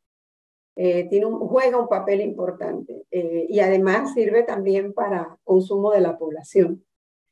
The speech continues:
Pero para restaurar, eh, cobertura boscosa son importantes, eh, las especies autóctonas de nuestro país. El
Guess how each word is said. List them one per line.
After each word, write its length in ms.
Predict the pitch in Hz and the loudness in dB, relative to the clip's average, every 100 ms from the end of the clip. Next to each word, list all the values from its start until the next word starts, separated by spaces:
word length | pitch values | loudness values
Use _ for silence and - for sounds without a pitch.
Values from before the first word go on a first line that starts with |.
| _ - | _ 6
Pero 240 | 196 202 | 10 10
para 220 | 208 202 | 10 10
restaurar, 1000 | 202 160 202 196 196 220 233 262 254 247 | 8 4 4 6 8 8 6 4 4 4
eh, 800 | 220 202 190 180 175 175 165 - _ | 6 6 6 6 4 4 2 0 _
cobertura 720 | - 190 185 208 226 233 214 | 0 0 0 0 2 4 4
boscosa 500 | 202 196 202 220 233 | 2 0 -2 -6 -2
son 160 | 240 240 | 0 0
importantes, 800 | 233 226 - 220 220 240 233 226 _ _ _ _ | 0 0 0 0 0 0 -2 -4 _ _ _ _
eh, 400 | 190 185 180 180 | 4 6 6 4
las 380 | 208 196 190 202 | 4 4 4 2
especies 460 | 196 - 214 220 262 | 0 2 0 2 2
autóctonas 840 | 226 196 - 240 - 185 185 208 | 2 2 2 2 2 -2 -2 -2
de 160 | 185 175 | -2 -2
nuestro 400 | 175 180 185 175 | -2 -4 -6 -6
país. 460 | 175 175 175 180 - | 0 0 0 -2 -2
El 500 | 196 180 170 165 170 | 2 4 4 2 -4